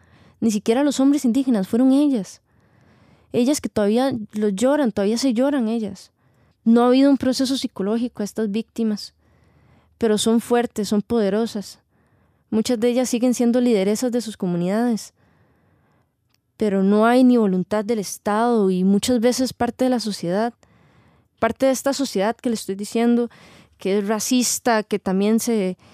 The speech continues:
se mantiene en el centro de, del país, prefiere pasar la página. Pero aquellas que viven en la zona rural, que buscan el día a día su pan,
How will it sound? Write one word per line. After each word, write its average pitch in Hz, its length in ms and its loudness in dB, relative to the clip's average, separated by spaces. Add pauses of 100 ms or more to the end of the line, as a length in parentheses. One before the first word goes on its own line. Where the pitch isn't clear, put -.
(140)
se - 180 -2
mantiene 226 360 2
en 247 80 4
el 202 100 0
centro 233 440 -2
de, 185 260 -6 (100)
del 202 220 -2
país, 208 540 -2 (720)
prefiere 226 360 0
pasar 240 340 -6
la 247 100 -4
página. 247 480 -8 (600)
Pero 190 180 0
aquellas 226 600 -4 (100)
que 202 100 -4
viven 214 320 2
en 226 100 2
la 190 60 0
zona 208 280 0
rural, 202 500 0 (760)
que 196 160 -2
buscan 214 380 2
el 220 100 2
día 214 140 2
a 226 40 4
día 233 180 2
su 214 160 -6
pan, 233 580 2